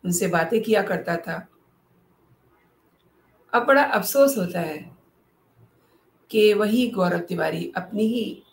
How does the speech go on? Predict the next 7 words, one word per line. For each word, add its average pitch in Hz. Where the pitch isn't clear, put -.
मौत -
की 107
एक 190
ऐसी 247
पहेली 196
छोड़ 180
गया -